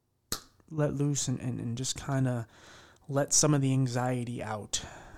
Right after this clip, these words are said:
um, especially with this unemployment thing. That really took a lot off my shoulders. And so now Kentucky,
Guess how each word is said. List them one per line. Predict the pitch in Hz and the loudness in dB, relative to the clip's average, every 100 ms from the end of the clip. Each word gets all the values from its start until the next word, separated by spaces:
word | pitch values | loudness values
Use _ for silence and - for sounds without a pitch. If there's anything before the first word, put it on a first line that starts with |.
| - | -10
um, | 131 127 120 120 117 | -6 -4 -4 -4 -6
especially | - - 139 - 131 | -6 -2 0 2 -2
with | 123 | -4
this | 127 | -6
unemployment | 135 135 127 - 127 117 113 | -4 -2 -2 -2 -2 -2 -4
thing. | 113 107 | -6 -6
That | 113 117 | -6 -6
really | 120 135 147 139 | -2 2 4 2
took | 131 - | 2 -2
a | 135 | 0
lot | 127 123 | 2 2
off | 120 | 2
my | 120 | 0
shoulders. | 107 131 123 117 113 | -2 -2 -2 -2 -6
And | 110 | -4
so | 123 | -4
now | 120 120 | -2 -4
Kentucky, | 117 120 - 143 - 135 | -4 -6 -2 -4 -2 -4